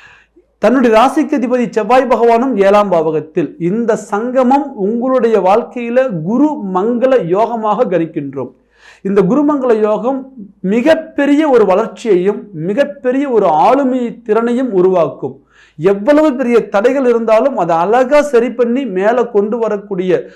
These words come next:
ஒரு அற்புதமான வாய்ப்பை உருவாக்கக்கூடிய ஒரு தருணம் இந்த குருமங்கள யோகம். இந்த தருணத்துல இந்த யோகம் உங்களுடைய வாழ்க்கையில எது போன்ற ஒரு மாற்றங்களையும்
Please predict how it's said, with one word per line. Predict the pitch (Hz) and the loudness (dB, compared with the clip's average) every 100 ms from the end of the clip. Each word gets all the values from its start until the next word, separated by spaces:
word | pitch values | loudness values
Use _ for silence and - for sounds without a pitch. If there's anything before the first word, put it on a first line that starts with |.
| - | -12
ஒரு | - 170 180 | -2 2 2
அற்புதமான | 196 - 311 302 262 262 294 262 | 0 -2 2 2 4 4 2 2
வாய்ப்பை | 202 240 247 233 | 2 2 2 -2
உருவாக்கக்கூடிய | 214 226 202 190 190 190 | 0 -2 -2 -6 -6 -2
ஒரு | 165 151 | -2 -2
தருணம் | - 190 247 294 - - | -2 0 0 -2 -6 -4
இந்த | 170 180 170 | -2 0 -2
குருமங்கள | 139 170 202 202 185 147 | 0 0 0 -2 -4 -4
யோகம். | 143 135 127 - _ _ - _ | -4 -6 -10 -16 _ _ -20 _
இந்த | 175 220 262 262 | -2 0 2 0
தருணத்துல | 262 214 262 - 214 202 233 - | 0 0 0 -2 -2 -2 -4 -6
இந்த | 180 190 196 | -6 -2 -2
யோகம் | 175 220 247 285 | 2 2 2 -2
உங்களுடைய | 220 202 208 185 165 | -2 -2 0 2 2
வாழ்க்கையில | 175 214 - 202 185 143 | 0 -2 -6 -2 -2 0
எது | 165 262 | -2 -2
போன்ற | - 277 269 240 | -2 -2 2 2
ஒரு | 196 | 2
மாற்றங்களையும் | 170 190 190 208 180 170 175 | 0 -2 -4 -6 -2 -2 -4